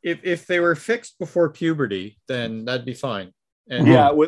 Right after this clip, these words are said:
Speaker 3: it was, they were getting a little, it was getting a little touch and go, but we had them fixed in time.
Speaker 2: No, we
Speaker 3: We
Speaker 2: lost
Speaker 3: kinda
Speaker 2: Joe there.
Speaker 3: got, we, uh, I'm coming back. We kinda got them on a whim. And
Speaker 1: Mm-hmm.
Speaker 3: of course, uh,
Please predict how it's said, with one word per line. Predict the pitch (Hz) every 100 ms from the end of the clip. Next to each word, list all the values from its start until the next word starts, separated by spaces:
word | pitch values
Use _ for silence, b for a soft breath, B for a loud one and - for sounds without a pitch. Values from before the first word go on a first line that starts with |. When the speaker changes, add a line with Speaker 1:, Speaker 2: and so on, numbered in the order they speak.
| 147
Speaker 3:
it | 151
was, | 156 151
they | 151
were | 139 135
getting | 151 151
a | 143
little, | 139 131 131
it | 135
was | 127
getting | 117 151 131
a |
little | 131 120
touch | - 120 120
and | 110
go, | 110 113
but | 98
we | 98
had | 117 107
them | 107
fixed | 98 107 - -
in | 95 92
time. | 104 98 101 98 _ _ -
Speaker 2:
No, | 127
we | 123
Speaker 3:
We | 127
Speaker 2:
lost | 127
Speaker 3:
kinda | 165 117
Speaker 2:
Joe | 104
there. | -
Speaker 3:
got, | - - _ _ _ _ _ _ -
we, | 131 -
uh, | 127 120 120
I'm | 117
coming | 127 120
back. | 113 107 _ - - _ _ _ _ _ b b b b _ _ _ - - _ _ _ _ _ _ _ - -
We |
kinda | - 160 160
got | 135 131
them | 135 123
on | 113
a | 101
whim. | 110 110 117 b _ _ _ _ -
And | 110 107 107
Speaker 1:
Mm-hmm. | 147
Speaker 3:
of | 95
course, | 139 120 110 -
uh, | 113